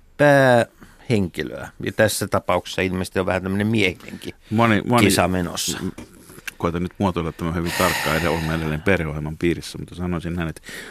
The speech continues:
Speaker 2: monihan on toki sitä mieltä, että Amerikan presidentti jo lähtökohtaisesti viranhoitonsa vuoksi on, on, on tuota iso, ö, päinen.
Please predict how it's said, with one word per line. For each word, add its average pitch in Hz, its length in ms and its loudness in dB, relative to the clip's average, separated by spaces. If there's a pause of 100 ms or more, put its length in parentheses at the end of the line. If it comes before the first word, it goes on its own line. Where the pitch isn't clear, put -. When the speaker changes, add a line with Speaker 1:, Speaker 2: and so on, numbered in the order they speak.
(120)
Speaker 2:
monihan 107 540 6
on 113 280 4
toki 98 260 2
sitä 87 280 0
mieltä, 76 280 -2
että 78 240 -4
Amerikan 76 380 -4
presidentti 76 480 -6
jo 85 60 0
lähtökohtaisesti 85 760 -4
viranhoitonsa 76 600 -4
vuoksi 57 300 -10
on, 58 160 -8 (920)
on, 73 260 0
on 71 220 -2
tuota 58 500 -2 (100)
iso, - 340 -4 (200)
ö, 57 280 -2
päinen. 65 460 0